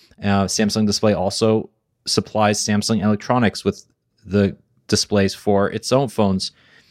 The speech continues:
Um, but L G has struggled in the past to make oled. It had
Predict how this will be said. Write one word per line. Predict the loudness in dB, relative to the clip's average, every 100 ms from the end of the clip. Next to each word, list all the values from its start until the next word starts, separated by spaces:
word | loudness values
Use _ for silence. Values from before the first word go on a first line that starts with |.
| _ -20 _ _ _
Um, | 0 2 2 -4
but | -2 -2 -2 _ _ _ _ _
L | 0
G | 0 0 0
has | 0 0 0 -4 -8 -8
struggled | -6 -6 0 2 2 0 0
in | 0
the | 0
past | 0 0 0
to | 0
make | 0
oled. | 0 0 2 0 -2 -12 _ _ _ _ _ -6
It | -4
had | 0 0 0